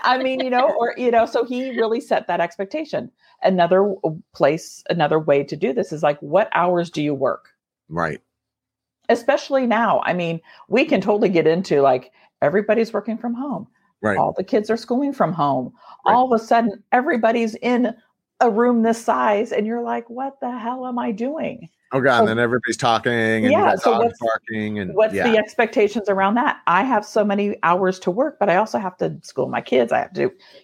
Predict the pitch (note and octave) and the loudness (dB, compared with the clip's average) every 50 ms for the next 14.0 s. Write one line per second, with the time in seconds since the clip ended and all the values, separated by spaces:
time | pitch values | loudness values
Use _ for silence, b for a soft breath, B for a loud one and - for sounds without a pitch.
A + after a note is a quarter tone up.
0 | b b _ _ - - - E3 D#3+ D3+ D3 - F#3+ G#3 A3 A3 - - G#3+ G#3 | b b _ _ -14 -6 -2 -2 0 0 0 2 2 2 2 2 2 2 4 6
1 | G3+ G3+ G3 G3+ - G3+ G#3 F#3 F3 F#3 - _ - G3+ A3 A#3 A#3 B3+ A3 G#3+ | 6 4 2 0 -2 -2 0 0 0 -2 -2 _ -2 0 0 0 0 0 -2 -2
2 | E3+ F#3 F#3+ D4+ E4+ D#4 - - E3 _ _ _ _ _ b b b b b b | -2 -2 -2 -2 -2 -4 -6 -8 -12 _ _ _ _ _ b b b b b b
3 | - G#3+ A3 G#3+ G#3 - A3 G#3 G3+ G3+ G3 - - - F#3 E3+ D#3+ D#3 D#3 D#3 | -2 -2 -2 -2 0 2 2 4 4 4 2 0 -2 -2 -2 0 0 0 0 0
4 | - - - E3+ F3+ F#3+ G3+ G3+ G#3 A3+ A3 G#3+ - - D#3+ E3 E3 F3 - - | 0 0 2 2 2 2 2 2 0 -2 -4 -6 -10 -10 -6 -2 -2 -2 -2 -2
5 | E3+ D#3+ D3 D3+ D#3+ F3 F3+ F#3 F#3+ G3+ - - F3 E3 E3+ F#3 - - F3+ - | -4 -4 -4 -4 -2 -4 -4 -4 -4 -4 -2 -2 0 0 0 -2 -4 -4 -6 -4
6 | - - F#3+ G3 - - A3+ B3+ C4 B3+ B3 B3 A#3+ A#3 C4+ B3 - C#3+ - C#3 | -2 0 0 2 2 2 2 2 0 0 -2 -2 -4 -2 -2 0 0 0 0 0
7 | - D3+ C3+ - C#3 C3+ - C#3+ C#3 D3 D#3 D3+ - E3 E3 E3+ B2 - - - | -2 -2 -2 -2 -2 -4 -4 -4 -4 -4 -4 -2 0 2 2 2 2 0 0 0
8 | D3+ D3 D#3 D3 D3 C#3+ - _ b b b b b b b _ - F3 E3 D3 | 0 2 2 2 0 0 -4 _ b b b b b b b _ 0 2 2 4
9 | C#3+ C#3 C3+ D3 E3+ - - - D#3 D#3+ D#3+ D#3+ E3 D3 F3+ - - - - D#3+ | 4 4 4 2 0 -2 0 2 2 4 4 4 2 2 2 0 0 -2 -4 -2
10 | - - E3 F3+ - - - F3+ F3 F#3 D#3+ D#3+ - F#3+ E3+ E3 D3 - D3 C#3 | 0 2 0 0 0 -2 -4 0 2 2 2 2 2 0 2 0 0 0 -2 -2
11 | C#3+ F#3 - - - D#3+ E3 E3 - F#3+ G3+ G#3+ G#3 - - G3 F3 D#3+ D3+ D3 | -2 -4 -10 -10 -8 -8 -4 -2 0 0 0 -2 -6 -6 -4 -4 -2 -2 -2 -2
12 | E3+ F3 D3+ D#3 - _ _ _ _ _ _ - D3+ _ - - - - F3+ E3 | -2 0 -2 -2 -2 _ _ _ _ _ _ -20 -20 _ -16 -16 -12 -8 -2 2
13 | F3 E3+ F3+ - F#3+ - - F#3+ G3 G3+ G#3 G#3+ A3 A3 G#3+ G#3+ G#3 G#3 - G#3 | 2 4 4 4 2 2 2 0 0 0 0 0 0 0 0 0 0 -2 -2 -4